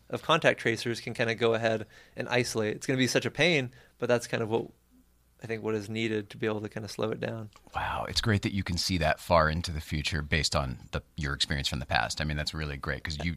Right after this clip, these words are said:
Speaker 2: you helped me see a different path that I,
Speaker 1: Mm-hmm.
Speaker 2: I didn't see previously.
Speaker 1: I think it's like, I'm reading, I'm re-, going through all Sherlock Holmes chronologically, reading them.
Speaker 2: Oh, wow.
Speaker 1: This is so fun. But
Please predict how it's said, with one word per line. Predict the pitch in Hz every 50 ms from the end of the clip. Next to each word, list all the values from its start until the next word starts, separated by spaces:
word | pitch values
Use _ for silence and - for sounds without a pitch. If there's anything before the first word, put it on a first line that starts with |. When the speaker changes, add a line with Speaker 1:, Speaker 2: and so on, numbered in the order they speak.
| - 76
Speaker 2:
you | 87 90 107 113 113
helped | 117 127 131 -
me | 110 101
see | 90 - - 123 110 98
a | 90
different | 76 98 95 - 92 71
path | - 95 90 80 80 -
that | 78 73
I, | 69 69 69
Speaker 1:
Mm-hmm. | 69 - -
Speaker 2:
I | - 73
didn't | 69 67 67 64 -
see | - 73
previously. | 69 - - 76 - - - - - - - 139
Speaker 1:
I |
think | 139 185 202
it's | 196 -
like, | 190 180 - - - - - - - - - - -
I'm | 143
reading, | 143 151 143 139 135 143 131
I'm | 131
re-, | 135 143 147 127 - - - -
going | 135 143 147 156 147
through | 151 135
all | 131
Sherlock | 127 - 135 123 120 123 -
Holmes | 131 117 117 117 113 -
chronologically, | 131 117 113 110 110 110 110 117 117 - 127 117 113
reading | 110 110 113 117 117
them. | 120 123 131 135 - -
Speaker 2:
Oh, | 127 151 170 131
wow. | 104 113 139 165 127 92
Speaker 1:
This | 143 143
is | 135 120
so | - 147 135 120
fun. | - 120 117 117 120 120 - - - - - _
But | - 147 143 135 -